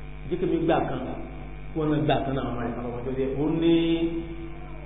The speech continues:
Ali fi kán bọ́ sọ́dọ̀ Ànábì Muhammad sallallahu alaihi wasallam.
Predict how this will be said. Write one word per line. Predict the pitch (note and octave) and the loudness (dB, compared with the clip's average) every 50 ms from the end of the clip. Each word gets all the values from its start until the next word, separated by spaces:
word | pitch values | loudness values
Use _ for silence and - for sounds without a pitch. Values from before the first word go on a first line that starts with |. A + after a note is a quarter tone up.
| - | -6
Ali | - C#3+ F3 G3+ G3+ G3 | 0 2 4 6 6 6
fi | E3 E3+ - | 4 4 2
kán | - - F#3 F3 | 2 2 2 2
bọ́ | D#3 E3 | 2 2
sọ́dọ̀ | - E3+ F3 E3+ E3+ D3+ D3+ D3 C#3+ C#3+ C#3 C#3 C3+ C#3 C#3 C#3 - - - - - - - - - - | 4 4 4 6 6 6 6 6 4 4 4 2 0 -2 -2 -4 -6 -8 -8 -8 -10 -10 -8 -8 -8 -6
Ànábì | - A#2+ A#2+ C3+ - B2 | -6 -6 -6 -4 -4 -4
Muhammad | A#2 A#2 A#2+ - G2+ G2+ G2+ - G2+ | -6 -6 -6 -6 -6 -6 -6 -6 -8
sallallahu | G#2 - - G2+ - - - - | -8 -8 -8 -6 -6 -4 -6 -6
alaihi | - - | -8 -8
wasallam. | - - - - - - | -8 -8 -8 -8 -10 -10